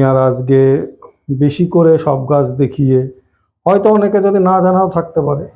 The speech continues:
তো এখানে কিছু বিদেশি ভ্যারাইটিস আছে, আমি বলে দিই। যেমন আছে বাড়ি ফোর, যেমন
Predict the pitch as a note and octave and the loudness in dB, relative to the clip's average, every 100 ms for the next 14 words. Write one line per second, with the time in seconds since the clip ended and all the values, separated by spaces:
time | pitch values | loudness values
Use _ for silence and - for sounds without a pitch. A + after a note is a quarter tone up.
0 | _ _ _ _ - - F3+ G3+ F#3+ G3+ | _ _ _ _ -4 2 2 2 2 0
1 | F3 F3+ F#3+ G3+ F3 F#3 F#3 F#3 F3+ F3 | 0 2 2 0 0 2 0 -2 -2 -4
2 | F#3+ D#3+ D3 C#3+ C#3 F3 _ _ _ _ | -4 -2 0 0 -2 -14 _ _ _ _
3 | _ - D#3+ F3 F#3 F3 F3 D#3+ D#3+ F3+ | _ -2 2 2 2 0 0 0 0 0
4 | - D#3+ D#3 - _ _ _ _ _ _ | -2 -4 -4 -8 _ _ _ _ _ _
5 | _ _ _ _ _ _ _ _ _ _ | _ _ _ _ _ _ _ _ _ _
6 | D3+ E3+ | 2 4